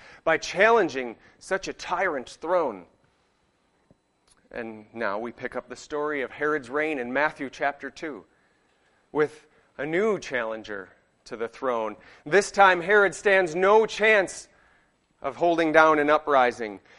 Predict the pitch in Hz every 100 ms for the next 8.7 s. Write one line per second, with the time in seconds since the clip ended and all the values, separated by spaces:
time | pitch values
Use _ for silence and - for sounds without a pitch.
0 | - 254 285 185 147 175 190 190 - -
1 | 135 143 - - 147 - - 131 - -
2 | 139 127 110 110 107 - 120 107 117 117
3 | 107 92 85 82 _ _ _ _ _ _
4 | _ _ _ - 120 - 151 - 147 127
5 | 127 - - 156 165 139 139 135 170 165
6 | 143 117 139 - 180 170 135 117 - -
7 | 170 185 170 151 143 131 _ _ - 139
8 | 131 117 156 202 170 110 92